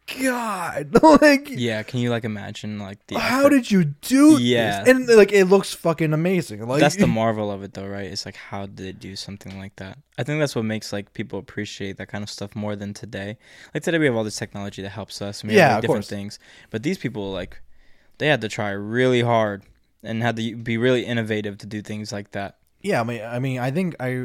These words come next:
Speaker 1: off the top of my head, I think Sistine Chapel took four years to paint.
Speaker 2: The, I mean, I would have expected it to take longer, so that's pretty, like, that's pretty impressive, I'd say.
Speaker 1: Yeah, well.
Speaker 2: You know,
Speaker 1: <laughs>
Speaker 2: for its time.
Speaker 1: Prodigies, right?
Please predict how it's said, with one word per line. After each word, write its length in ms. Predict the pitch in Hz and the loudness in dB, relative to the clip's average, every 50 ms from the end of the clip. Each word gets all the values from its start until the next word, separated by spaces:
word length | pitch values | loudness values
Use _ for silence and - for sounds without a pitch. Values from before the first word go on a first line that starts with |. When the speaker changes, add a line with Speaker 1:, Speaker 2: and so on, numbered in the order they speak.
| 120 - | -8 -10
Speaker 1:
off 140 | - 123 - | -12 -10 -8
the 80 | 131 | -8
top 60 | 131 127 | -6 -6
of 20 | |
my 120 | 120 113 | -6 -8
head, 300 | 107 101 120 143 139 131 | -8 -6 -6 -4 -4 -4
I 140 | 120 113 117 | -4 -6 -8
think 340 | 107 - - 165 147 123 117 | -8 -4 -4 -4 -4 -4 -8
Sistine 460 | - - - 156 143 - - 143 127 | -12 -10 -8 -8 -8 -8 -8 -10 -10
Chapel 400 | 123 - 147 135 131 120 117 110 | -6 -6 -6 -6 -6 -6 -8 -10
took 240 | - - 120 - _ | -10 -10 -14 -14 _
four 440 | _ _ _ _ - 143 127 139 131 | _ _ _ _ -6 -4 -2 -2 -2
years 520 | 127 127 127 127 123 107 101 101 - - _ _ _ _ _ _ _ _ _ _ _ _ | -2 -2 -4 -4 -4 -6 -8 -12 -16 -20 _ _ _ _ _ _ _ _ _ _ _ _
to 80 | - | -16
paint. 460 | - - 135 110 104 104 - _ _ _ _ _ _ _ _ _ _ _ _ _ _ _ _ _ _ _ _ _ _ _ _ _ _ _ _ | -10 -8 -6 -6 -6 -8 -12 _ _ _ _ _ _ _ _ _ _ _ _ _ _ _ _ _ _ _ _ _ _ _ _ _ _ _ _
Speaker 2:
The, 200 | - 139 156 160 156 - _ | -4 -4 -4 -4 -6 -8 _
I 100 | 165 170 | 0 4
mean, 160 | 175 170 151 | 6 6 6
I 140 | 131 135 175 | 6 6 6
would 140 | 190 160 123 | 6 6 4
have 60 | 117 | 2
expected 380 | 107 - - 127 117 107 113 110 | 0 -2 -2 -2 -2 -2 -2 -4
it 80 | 110 104 | -4 -4
to 40 | |
take 140 | - 107 95 | -4 -6 -4
longer, 400 | 104 110 120 139 147 123 110 107 | -2 0 0 0 0 0 -2 -4
so 200 | - - - 110 | -4 -6 -6 -4
that's 200 | 107 120 135 - | -4 -4 -4 -4
pretty, 260 | - - 127 117 113 | -4 -4 -2 -2 -2
like, 300 | 107 98 98 101 - - - - _ _ _ | -2 -4 -6 -8 -12 -16 -20 -20 _ _ _
that's 140 | _ 135 - | _ -20 -12
pretty 180 | - 123 113 107 | -8 -8 -6 -6
impressive, 480 | 107 104 - 104 107 - - 98 95 | -8 -8 -10 -12 -10 -10 -12 -12 -12
I'd 120 | 101 104 - | -12 -12 -12
say. 220 | - - 107 107 | -8 -8 -8 -8
Speaker 1:
Yeah, 200 | 104 92 78 69 | -8 -10 -12 -14
well. 180 | 64 - - - - 123 - _ - - - - - | -16 -18 -20 -20 -20 -20 -20 _ -12 -10 -10 -8 -2
Speaker 2:
You 140 | 214 240 254 | 0 2 2
know, 80 | 208 120 113 - | 2 0 -2 -8
Speaker 1:
<laughs> 100 | - _ | -14 _
Speaker 2:
for 120 | _ - | _ -8
its 200 | 104 104 - - | -8 -6 -6 -10
time. 360 | - - 113 110 107 104 107 117 | -8 -6 -6 -6 -6 -6 -8 -8
Speaker 1:
Prodigies, 580 | - - 143 123 117 117 104 98 98 87 98 | -2 0 2 2 2 0 -2 -6 -10 -10 -10
right? 300 | 98 98 98 107 107 - | -10 -10 -10 -10 -12 -14